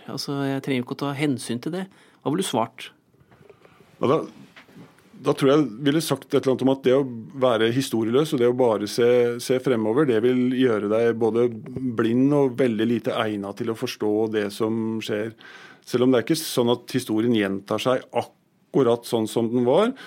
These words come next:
Speaker 2: Så hvis vi ikke er villige til å lære av de erfaringer, både når det gjelder trusselutfordringer og, og hvordan de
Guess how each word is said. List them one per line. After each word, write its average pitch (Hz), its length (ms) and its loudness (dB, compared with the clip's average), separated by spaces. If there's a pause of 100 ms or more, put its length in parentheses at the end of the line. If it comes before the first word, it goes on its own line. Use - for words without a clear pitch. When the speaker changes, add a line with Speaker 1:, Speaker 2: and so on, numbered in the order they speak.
(120)
Speaker 2:
Så - 80 -4
hvis 117 160 -2
vi 131 80 2
ikke 139 200 2
er 131 120 -4
villige 113 480 -2
til 131 120 2
å 143 40 4
lære 117 520 2
av 113 60 -6
de 107 220 -4
erfaringer, 120 640 0
både 117 380 2
når 131 140 2
det 156 100 4
gjelder 120 260 0
trusselutfordringer 110 1300 0
og, 120 160 2
og 117 160 -2
hvordan 113 280 2
de 104 120 -4